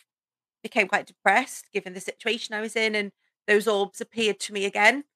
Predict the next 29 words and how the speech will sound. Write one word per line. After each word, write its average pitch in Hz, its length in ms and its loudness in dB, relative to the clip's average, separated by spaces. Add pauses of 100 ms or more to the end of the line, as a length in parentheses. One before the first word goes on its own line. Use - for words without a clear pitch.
(560)
outside 196 420 4
of 196 100 -20
the 190 60 -16
hospital. 226 680 -4 (680)
Um, 196 440 2
so - 160 -4
for 202 180 -4
me, 233 240 4
that 208 180 -2
was 190 160 -6
a 185 320 -2 (180)
strong 202 460 -2
confirmation 196 920 -6
that - 120 -12
I 190 160 0
have 180 340 0 (640)
some 190 540 -2 (280)
link 202 380 2 (500)
with 185 280 -4 (380)
them. 214 320 2 (520)
And 220 100 4
it 220 120 -4
sounds 233 460 2 (160)
nuts, - 460 2
I, - 180 -8
I 185 80 -4
get 190 220 0
that. 262 240 6 (400)
Um, 190 480 2